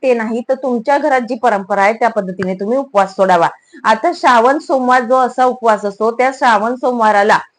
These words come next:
आता रोजचा आपला सोमवार वेगळा असतो, पण मात्र श्रावण सोमवारमध्ये आपण उपवासामध्ये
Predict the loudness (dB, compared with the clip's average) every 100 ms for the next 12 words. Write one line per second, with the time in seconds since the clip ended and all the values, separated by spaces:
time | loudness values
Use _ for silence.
0 | _ -6 -4 0 0 2 0 0 0 2
1 | 2 -4 -2 0 0 2 2 2 2 0
2 | -4 -4 0 0 -2 -2 0 2 0 -4
3 | -4 0 0 0 -2 0 -2 -2 -6 -4
4 | -2 0 0 -2 -2 -4